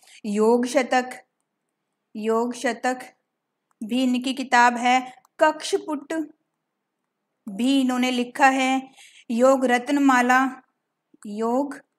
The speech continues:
रत्नमाला भी इन्होंने लिखी है। तो ये इनकी बहुत इंपॉर्टेंट किताब, इंपॉर्टेंट किताब हैं सारी। Next,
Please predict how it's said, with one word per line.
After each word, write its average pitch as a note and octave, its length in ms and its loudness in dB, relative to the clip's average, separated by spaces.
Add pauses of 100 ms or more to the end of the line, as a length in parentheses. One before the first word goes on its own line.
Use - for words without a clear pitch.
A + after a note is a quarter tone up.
(340)
रत्नमाला A#3 1400 -2 (800)
भी C4+ 200 2
इन्होंने C4+ 280 2
लिखी C4+ 340 -2
है। C4 100 2
तो C#4 80 -6
ये C4 200 -2
इनकी B3 240 -2
बहुत A#3 220 -4
इंपॉर्टेंट A3 420 -8 (140)
किताब, G#3 380 -4
इंपॉर्टेंट A3+ 400 -2
किताब G3 300 -4
हैं F#3+ 160 -8
सारी। E3+ 300 -12 (800)
Next, D4+ 240 0